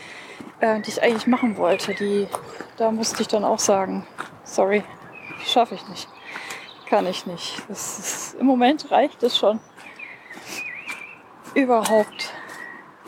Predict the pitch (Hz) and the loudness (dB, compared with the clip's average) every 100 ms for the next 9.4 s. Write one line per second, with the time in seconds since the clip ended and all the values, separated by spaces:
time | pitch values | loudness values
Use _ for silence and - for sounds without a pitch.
0 | - - - - - - - - - - | -20 -20 -20 -20 -20 -20 -20 -20 -20 -20
1 | _ - 233 277 - - 214 - 247 247 | _ 4 4 2 -4 -2 0 2 4 4
2 | 233 208 202 - 226 233 - - - 226 | 2 -4 -4 0 0 -2 -10 -12 -10 -8
3 | 208 208 185 - - - - - - 1077 | -6 -8 -10 -16 -20 -20 -20 -18 -14 -12
4 | - - - 1047 1077 1077 - - - - | -12 -12 -10 -8 -8 -10 -18 -20 -12 0
5 | 247 285 - - 262 247 - 240 226 220 | 4 4 2 -2 -2 0 0 0 0 -2
6 | - - - - - - - - - _ | -6 -20 -20 -18 -16 -14 -18 -20 -20 _
7 | - - - - - - - - - - | -18 -16 -16 -18 -20 -20 -20 -20 -20 -4
8 | 220 214 208 214 - 208 - 302 285 - | 2 2 0 -4 -4 -4 0 2 2 2
9 | 269 262 254 247 | 2 4 4 2